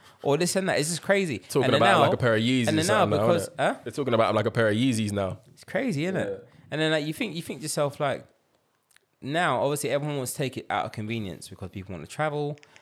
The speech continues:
Speaker 1: people wanna go out properly, and, you know, obviously, there's new rollout, especially for, like, people who are, like,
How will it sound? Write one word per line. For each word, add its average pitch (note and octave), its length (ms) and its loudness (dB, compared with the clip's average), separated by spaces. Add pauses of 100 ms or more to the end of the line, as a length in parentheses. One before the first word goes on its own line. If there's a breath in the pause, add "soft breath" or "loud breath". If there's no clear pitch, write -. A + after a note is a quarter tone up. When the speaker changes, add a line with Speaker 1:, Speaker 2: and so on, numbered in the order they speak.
(140 loud breath)
Speaker 1:
people G#2 240 -8
wanna G2 120 -8
go F#2 200 -4 (100)
out B2 240 0
properly, A2+ 600 -6 (260 soft breath)
and, G2+ 420 -8
you G#2+ 140 -10
know, G#2+ 80 -6
obviously, G2 260 -4
there's G2 140 -6
new A2+ 180 -6
rollout, A2 360 -2
especially - 360 -10
for, A#2 120 -8
like, - 120 -6
people G2+ 240 -10
who G2 140 -8
are, F#2 40 -8
like, F2 220 -6